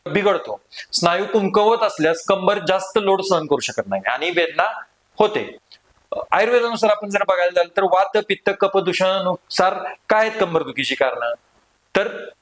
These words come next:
आयुर्वेदानुसार कंबरदुखी ही वात दोषाच्या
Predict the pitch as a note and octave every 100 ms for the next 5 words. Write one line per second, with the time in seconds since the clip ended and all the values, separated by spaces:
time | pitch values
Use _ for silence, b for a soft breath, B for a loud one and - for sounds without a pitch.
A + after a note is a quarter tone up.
0 | _ _ _ - D#3 G#3+ A3+ G#3 E3+ D3
1 | E3 - F3 G3+ G3+ G#3+ A3 G#3 A#3 F#3
2 | _ _ - D3 F3+ A3 G3 F#3+ F#3 F3+